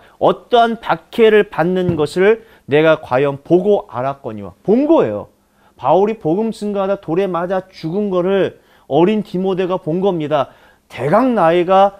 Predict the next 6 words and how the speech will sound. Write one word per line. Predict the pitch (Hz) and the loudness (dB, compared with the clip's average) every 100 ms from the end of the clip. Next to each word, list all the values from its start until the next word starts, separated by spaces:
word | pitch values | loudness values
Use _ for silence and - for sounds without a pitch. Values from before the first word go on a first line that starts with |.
| _ 127 | _ 0
열다섯 | 160 170 170 135 180 | 2 2 0 0 0
살, | - 131 | 0 -2
한국 | 117 - 220 240 233 | -2 -4 -4 -2 -2
나이로는 | 185 123 147 165 175 214 262 269 - _ | 0 2 4 4 4 4 2 0 -10 _
열일곱 | 143 165 143 208 196 | 2 4 2 2 0
살이에요. | 151 95 | -2 -4